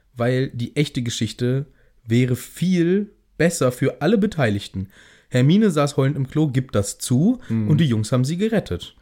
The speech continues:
Speaker 1: Und so
Speaker 2: Ja.
Speaker 1: reitet sie sich rein mit, "Ich wollte dem Troll hinterhergehen, weil ich so eine geile Zaubererin bin und die Jungs haben mich aufgehalten." So steht sie schlecht da, die Jungs gut.
Speaker 2: Ja.
Speaker 1: In der echten Geschichte wären all-, wär-,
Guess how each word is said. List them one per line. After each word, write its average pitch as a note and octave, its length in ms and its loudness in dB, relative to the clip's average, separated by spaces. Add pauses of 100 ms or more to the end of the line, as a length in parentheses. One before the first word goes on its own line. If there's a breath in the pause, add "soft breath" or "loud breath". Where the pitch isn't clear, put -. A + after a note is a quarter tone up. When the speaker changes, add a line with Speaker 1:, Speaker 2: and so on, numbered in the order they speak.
(540 loud breath)
Speaker 1:
Und C3 200 4
so D#3+ 180 4
Speaker 2:
Ja. C3+ 480 2
Speaker 1:
reitet C3+ 340 0
sie B2 100 -2
sich D#3 300 -2
rein A#2 200 2
mit, C3+ 200 0 (220 loud breath)
"Ich F#3 200 -2
wollte G3 220 2
dem F3 180 -4
Troll F3+ 220 -2
hinterhergehen, F3+ 680 2
weil C#3+ 140 2
ich D3+ 100 -2
so D#3+ 100 -4
eine C#3 140 0
geile C3 260 0
Zaubererin C3+ 800 0
bin D3 300 0 (220 loud breath)
und C#3 160 0
die B2+ 100 0
Jungs G#3 240 2
haben G3+ 120 2
mich F#3+ 140 0
aufgehalten." A2+ 540 -2
So C#3 120 2
steht A#2+ 260 -2
sie D#3 120 0
schlecht C3+ 320 -2
da, C#3 140 2
die B2 120 0
Jungs G#2 340 0
gut. G#2 280 -4 (140 loud breath)
Speaker 2:
Ja. G#2+ 300 -4
Speaker 1:
In A#2 100 2
der B2+ 160 2
echten G3+ 300 0
Geschichte D3+ 680 -2 (260 loud breath)
wären D3 360 2
all-, C3 260 0
wär-, D3 80 -4